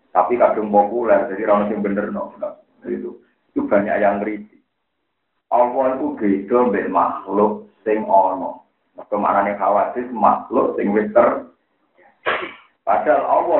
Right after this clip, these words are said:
ya beda mbek liyane hawadits. Mestine takdire iku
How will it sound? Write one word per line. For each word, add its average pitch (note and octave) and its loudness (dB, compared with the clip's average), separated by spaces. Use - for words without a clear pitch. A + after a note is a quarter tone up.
ya A2 0
beda A#2+ 4
mbek B2+ 0
liyane A#2+ 2
hawadits. A2 -2
Mestine A2+ -2
takdire A#2 2
iku E3 -2